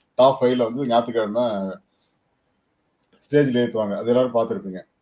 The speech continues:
சரிங்களா? இது இந்த அடிப்படையில தான் இது போகும். நான் ஒரு குறிப்பா ஒரு விஷயம் சொல்றேன்.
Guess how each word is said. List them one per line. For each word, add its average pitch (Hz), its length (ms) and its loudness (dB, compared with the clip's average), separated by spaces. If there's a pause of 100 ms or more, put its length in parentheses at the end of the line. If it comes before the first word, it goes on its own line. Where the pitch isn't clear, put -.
(160)
சரிங்களா? 117 340 0 (360)
இது 135 260 -2
இந்த 139 240 6
அடிப்படையில 156 320 2
தான் 165 120 4
இது 123 140 -2
போகும். 98 360 -8
நான் 123 120 0
ஒரு 127 220 -2
குறிப்பா 170 320 2
ஒரு 135 120 2
விஷயம் 147 260 -6
சொல்றேன். 101 460 -6